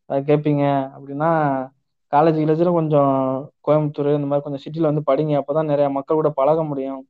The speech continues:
பழகுறப்பதான் வந்து உங்களுக்கு நிறைய புரிஞ்சுக்க முடியும், நிறைய தெரிஞ்சுக்க முடியும். வேற வேற ஸ்டேட் எல்லாம் போய் வேலை பாருங்க, இல்லைன்னா அட்லீஸ்ட் போய் சும்மா டூர் மாதிரியா போயிட்டு வாங்க. அப்பதான் தெரியும் என்னென்ன நடக்குது வெளியூர்ல அப்படின்னு. ஒரே கிராமம், ஒரே இதுக்குள்ள இருக்கிறப்போ வந்து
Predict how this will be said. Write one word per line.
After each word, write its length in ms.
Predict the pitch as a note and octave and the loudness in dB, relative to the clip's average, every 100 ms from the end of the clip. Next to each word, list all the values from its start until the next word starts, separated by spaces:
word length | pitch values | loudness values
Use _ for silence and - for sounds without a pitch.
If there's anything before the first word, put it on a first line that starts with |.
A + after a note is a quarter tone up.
| C3 | -4
பழகுறப்பதான் 560 | C#3+ C#3+ C#3+ D3 D#3 | -2 0 -4 -6 -4
வந்து 300 | D#3 C#3+ D3 | -4 -4 -4
உங்களுக்கு 540 | C#3+ C#3 C3 C3 B2 A#2+ _ _ _ - | -2 -4 -4 -6 -8 -10 _ _ _ -8
நிறைய 320 | C3 C#3+ C#3 | 2 2 4
புரிஞ்சுக்க 340 | D#3+ E3+ D#3 C#3+ | 2 2 2 2
முடியும், 240 | C#3 D#3 | 0 0
நிறைய 200 | C#3+ C#3 | 0 -2
தெரிஞ்சுக்க 320 | C#3+ D3+ C#3+ C3+ | -2 -2 -2 -2
முடியும். 340 | B2+ C3 C#3 _ _ - | -2 -4 -6 _ _ 2
வேற 220 | C#3 C#3+ | 4 6
வேற 280 | C#3 C3+ C3+ | 6 4 0
ஸ்டேட் 280 | - D#3 | 2 2
எல்லாம் 160 | D#3 D3+ | 2 2
போய் 120 | D3+ | 4
வேலை 220 | C#3+ D#3 | 4 4
பாருங்க, 340 | D3+ C#3 C#3 D#3 | 4 2 2 0
இல்லைன்னா 220 | D3+ D3 | 0 0
அட்லீஸ்ட் 320 | D3 D#3 E3 | -2 -8 -6
போய் 440 | D#3 D#3 D3+ C#3 C3+ | 0 2 2 0 -4
சும்மா 340 | - D3 C3+ B2 _ _ _ - E3+ | -8 -8 -8 -8 _ _ _ -2 4
டூர் 140 | E3+ | 4
மாதிரியா 280 | D#3 D3+ E3 | 4 2 2
போயிட்டு 300 | D#3 D#3+ D3 | 0 -2 -2
வாங்க. 220 | C3 B2 | -4 -6
அப்பதான் 280 | C3 D3+ D#3 | -4 -6 -4
தெரியும் 260 | C#3+ D3 | -6 -4
என்னென்ன 320 | C#3 C#3 C#3+ C3+ | -4 -6 -8 -8
நடக்குது 380 | B2+ C3+ C3+ | -8 -8 -6
வெளியூர்ல 520 | C3 C3 C3+ C3 B2 B2 | -6 -6 -4 -4 -4 -6
அப்படின்னு. 240 | B2 A#2+ - _ | -8 -16 -16 _
ஒரே 260 | C3+ D#3 F3 | 0 4 4
கிராமம், 400 | D#3+ D#3+ E3 D#3 | 2 2 2 4
ஒரே 300 | D#3 F3+ F3+ | 4 6 6
இதுக்குள்ள 320 | E3+ E3+ D#3 | 4 4 4
இருக்கிறப்போ 380 | D#3+ E3 E3 F3 | 4 0 2 0
வந்து 520 | E3 E3+ F3 D#3+ | 0 2 2 2